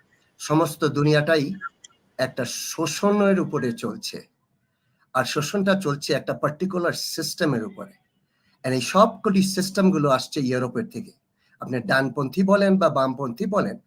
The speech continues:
সব এই দুনো পন্থী কিন্তু ইউরোপের থেকে তৈরি। তারাই একটা রাইট এবং লেফট তৈরি করে দুনো দিক থেকেই খেলছে। আপনাকে এদিকে লাথি দিলে আপনি যখন ডান দিক থেকে লাথি খেয়ে বাম দিকে যাবেন, আবার বাম দিকে লাথি খেয়ে আবার ডান দিকে আসবেন, তাদের কন্ট্রোলেই আছেন। This is the status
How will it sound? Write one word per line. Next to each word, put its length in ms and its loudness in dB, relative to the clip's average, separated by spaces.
সব 340 0
এই 140 0
দুনো 300 2
পন্থী 360 0
কিন্তু 320 -2
ইউরোপের 460 0
থেকে 240 -6
তৈরি। 300 -6
তারাই 460 4
একটা 300 0
রাইট 260 4
এবং 240 2
লেফট 260 0
তৈরি 220 2
করে 300 0
দুনো 220 2
দিক 240 -4
থেকেই 200 -2
খেলছে। 380 -10
আপনাকে 360 -2
এদিকে 260 0
লাথি 300 2
দিলে 220 4
আপনি 200 2
যখন 300 -2
ডান 200 2
দিক 180 -4
থেকে 160 2
লাথি 280 0
খেয়ে 180 -2
বাম 240 0
দিকে 220 0
যাবেন, 380 4
আবার 180 2
বাম 240 8
দিকে 200 4
লাথি 300 6
খেয়ে 140 2
আবার 220 4
ডান 180 4
দিকে 200 0
আসবেন, 320 0
তাদের 280 -2
কন্ট্রোলেই 440 -4
আছেন। 260 -12
This 200 -2
is 120 2
the 120 0
status 440 -2